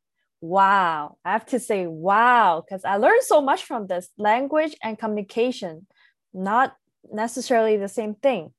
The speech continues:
So I noticed, uh, 'cause I stalk your LinkedIn, I noticed that you did a, several internships while you were studying in university. And I'm curious, which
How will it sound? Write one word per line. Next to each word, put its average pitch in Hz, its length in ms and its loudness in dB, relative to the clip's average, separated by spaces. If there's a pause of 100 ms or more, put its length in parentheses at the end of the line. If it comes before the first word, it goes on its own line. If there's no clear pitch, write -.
(580)
So 254 520 6 (180)
I 269 160 0
noticed, 311 840 -2 (260)
uh, 196 380 -4 (140)
'cause 208 180 -6
I 196 80 -2
stalk 269 380 2
your 320 120 6
LinkedIn, 302 600 0 (220)
I 202 160 -4
noticed 220 400 -6
that 208 160 0
you 202 100 -4
did 226 300 0
a, 202 160 -6
several 240 840 0 (100)
internships 220 680 -8
while 190 220 0
you 185 140 0
were 180 100 0
studying 202 500 -4
in 180 180 -8
university. 185 840 -4 (800)
And 285 340 -4
I'm 285 220 -4
curious, 196 840 0
which 269 260 -6